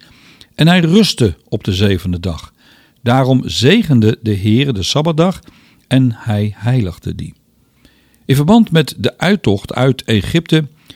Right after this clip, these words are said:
is het bevel de Sabbat te houden of te bewaken,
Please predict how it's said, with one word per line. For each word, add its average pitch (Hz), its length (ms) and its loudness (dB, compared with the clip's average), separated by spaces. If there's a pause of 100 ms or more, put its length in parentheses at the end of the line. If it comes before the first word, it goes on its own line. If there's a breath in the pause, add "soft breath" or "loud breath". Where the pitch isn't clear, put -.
(280 soft breath)
is 170 140 2
het 190 140 0
bevel 143 420 2
de 113 100 0
Sabbat 165 560 -2
te - 100 -10
houden 185 520 2 (300 soft breath)
of - 260 -4
te - 140 -8
bewaken, 131 680 0